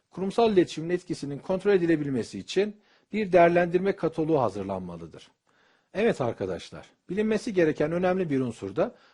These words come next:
kurumsal iletişimin bir yönetim aracı olduğudur. Bu nedenle kurumların yönetim kadrolarının,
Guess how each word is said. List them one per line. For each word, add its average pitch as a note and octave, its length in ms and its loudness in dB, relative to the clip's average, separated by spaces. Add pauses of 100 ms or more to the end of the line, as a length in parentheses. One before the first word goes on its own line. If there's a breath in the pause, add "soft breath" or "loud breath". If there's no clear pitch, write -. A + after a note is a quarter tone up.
(100)
kurumsal G3 460 2
iletişimin F3 500 -4
bir F#3 100 0
yönetim F3+ 380 -2
aracı D3 320 0
olduğudur. F#2 560 -8 (420 soft breath)
Bu A#3+ 80 -2
nedenle D#3+ 400 4
kurumların F#3 480 0
yönetim F#3 400 -2
kadrolarının, C#3 640 -2